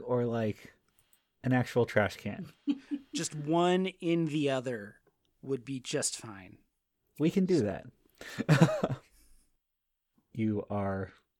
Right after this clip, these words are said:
Speaker 1: brought shortly a nicely made drink sitting in a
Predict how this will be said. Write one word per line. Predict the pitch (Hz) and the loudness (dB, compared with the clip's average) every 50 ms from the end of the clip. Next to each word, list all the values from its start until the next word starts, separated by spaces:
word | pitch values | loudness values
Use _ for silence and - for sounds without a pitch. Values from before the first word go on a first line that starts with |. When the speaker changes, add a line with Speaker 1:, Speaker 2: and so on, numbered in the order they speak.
| _ _ _ _ _ _ _ _ | _ _ _ _ _ _ _ _
Speaker 1:
brought | - 117 104 98 - - - | 2 2 2 2 0 -4 -8
shortly | - - - 117 110 - 101 98 95 92 95 - _ _ _ _ _ _ _ _ _ _ _ _ _ _ _ _ _ _ _ _ | -12 0 2 2 2 2 0 0 -2 -2 -4 -8 _ _ _ _ _ _ _ _ _ _ _ _ _ _ _ _ _ _ _ _
a | 101 101 92 92 92 92 95 - - _ _ _ _ _ _ _ _ _ _ _ _ _ _ _ _ _ | -2 -2 -2 -2 -4 -6 -8 -10 -12 _ _ _ _ _ _ _ _ _ _ _ _ _ _ _ _ _
nicely | 110 110 110 - - 135 | -2 -2 0 0 0 0
made | 131 143 156 151 | 0 0 -4 -4
drink | - - 107 120 127 - - _ _ _ _ _ _ _ _ _ _ _ _ _ _ _ _ _ _ _ _ | -4 -2 -2 -2 -4 -6 -14 _ _ _ _ _ _ _ _ _ _ _ _ _ _ _ _ _ _ _ _
sitting | - - - - 117 113 113 113 113 107 | -10 -4 0 2 2 4 4 2 2 0
in | - - 104 104 98 - | 0 -2 -2 -2 -2 -4
a | - 92 98 98 98 95 95 95 95 92 | -4 -4 -4 -4 -2 -4 -4 -4 -6 -6